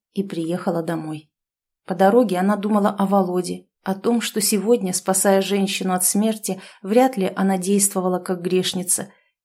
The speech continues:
ведь женщину ждала явная смерть. «Уважаемый дом, я пришла.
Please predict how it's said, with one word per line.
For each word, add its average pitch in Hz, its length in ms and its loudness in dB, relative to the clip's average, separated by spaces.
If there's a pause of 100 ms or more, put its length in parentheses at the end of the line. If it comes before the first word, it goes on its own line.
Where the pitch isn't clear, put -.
ведь 190 160 -2
женщину 220 500 0
ждала 202 560 0
явная 190 480 0
смерть. 170 560 -4 (380)
«Уважаемый 247 480 4
дом, 320 360 4
я 240 200 2
пришла. 196 540 -2